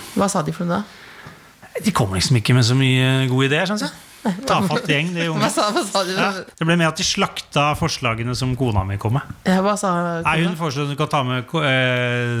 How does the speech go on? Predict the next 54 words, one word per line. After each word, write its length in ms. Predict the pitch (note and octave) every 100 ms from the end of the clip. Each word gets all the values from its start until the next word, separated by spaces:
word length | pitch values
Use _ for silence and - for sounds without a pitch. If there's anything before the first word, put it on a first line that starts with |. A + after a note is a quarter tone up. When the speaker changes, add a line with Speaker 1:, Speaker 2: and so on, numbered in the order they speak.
| G#2+
Speaker 2:
kaffe. 460 | C#3+ C3+ - - A3
Og 160 | A3
sånn. 80 | G3+
Så 140 | C#3+ A2
jeg, 160 | A2
kaffe 400 | - - - -
er 160 | - - -
jo 80 |
det 160 | F3 D#3
jævla, 160 | - D4
Speaker 1:
Ja, 80 |
det, 160 | A#3+ - -
det, 320 | B3 A#3+ G#3+
det. 80 | C4+ -
Speaker 2:
det 100 | G3+
er 140 | C3
jo 80 | A#2+
bare 140 | A2 D3
et 60 |
jævla 180 | C3+ G#2+
dårlig 160 | G#2 G2
forslag. 240 | G2 B2
Så 140 | -
Speaker 1:
Ja, 20 | C#3+
Speaker 2:
det 140 | C#3+
Speaker 1:
det, 320 | C#3+ C#3 C3+
Speaker 2:
er 80 | D#3+
Speaker 1:
det, 100 | E3+
det, 300 | F#3 F#3+ G3
det, 140 | F#3 F3 F3+
men 100 | G3
det, 100 | D#3+ G#2+
det 80 | -
er 80 | F3+
jo 80 | C4
noe 100 | G3
du 60 | F3
må 140 | D3
ha. 120 | F#3 - - - - C#3+
Speaker 2:
Ja, 100 | C#3 E3+
jo, 60 | C3+
Speaker 1:
Så 80 | D3
er 20 |
det 140 | C3
Speaker 2:
jo, 80 | C#3+
jo, 180 | B2+ A2+
men 160 | A2
Speaker 1:
ja, 80 | C#3
ja. 140 | D3 C3
Speaker 2:
det 160 | A#2+
er 20 | A#2+
jo 80 | A2
sånn 120 | A2
sett. 260 | A2+ - -